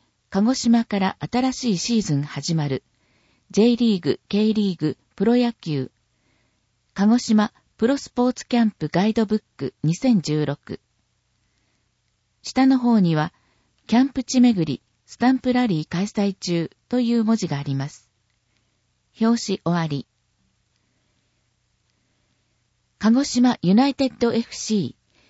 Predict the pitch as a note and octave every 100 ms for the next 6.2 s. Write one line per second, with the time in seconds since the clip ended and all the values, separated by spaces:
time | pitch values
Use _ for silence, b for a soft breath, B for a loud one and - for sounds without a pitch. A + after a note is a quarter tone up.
0 | _ _ - C#4 D4 C#4+ C#4 C4+ C#4 B3+
1 | E3+ D#3 C#3 E3 F#3 - D#3+ C3+ - _
2 | _ _ _ _ _ _ _ _ _ _
3 | _ _ _ _ _ _ _ - F#3 C4
4 | C4+ B3+ - A#3 A#3 - - A3 D3 C#3+
5 | F3+ A3 G#3 - C#3+ C#3+ D3 - C#3+ C3+
6 | D3 -